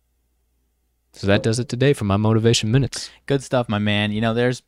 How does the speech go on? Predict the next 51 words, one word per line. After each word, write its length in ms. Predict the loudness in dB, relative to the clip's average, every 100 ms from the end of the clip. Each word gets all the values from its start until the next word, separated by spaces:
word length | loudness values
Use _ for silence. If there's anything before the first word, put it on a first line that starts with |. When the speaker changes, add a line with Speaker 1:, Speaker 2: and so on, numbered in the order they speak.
| _
Speaker 2:
people 240 | 0 2
that 220 | 4 2 0
just 180 | -4
will 240 | 0 4 4
hate 320 | 4 0 2
on 160 | 0 0
you 100 | 0
for 160 | 0
no 160 | 0 0
reason, 360 | 2 0 -2 -2
whether 220 | -4 -2
they're 220 | -4 -2
in 120 | -2
your 140 | 0 2
life 300 | 0 -2 -4
or 60 |
random 360 | -8 -4 -4 -4
people. 500 | -6 -8 -2 0 0 -4 -20 -20 -20 -20 -8
The 60 |
biggest 320 | -2 0 0 -4
thing 140 | -4
you 60 | 0
gotta 180 | 0
know 260 | 2 2 4
is 220 | 2 0
that, 400 | 0 0 0 -4
uh, 300 | -2 0 0 0
you 80 |
know, 120 | -2 -2
internally, 600 | -2 -2 0 0 -2 -4
you 260 | -2 0 2
are 180 | 2
who 80 | 0
you 220 | 0 2
are, 220 | 4 4 2
and 100 | -2
if 80 | -4
you 220 | -2 0
are 100 | 0
happy 300 | 0 -2 -2
with 180 | -4 -2
who 80 | -2
you 240 | 0 2
are, 180 | 2 2
it 40 | 2
doesn't 240 | 0 -2
matter 260 | 0 0 0
what 160 | -2
that 200 | -4 -8
person 360 | -6 -6 -6 -12
says. 460 | -10 -6 -6 -6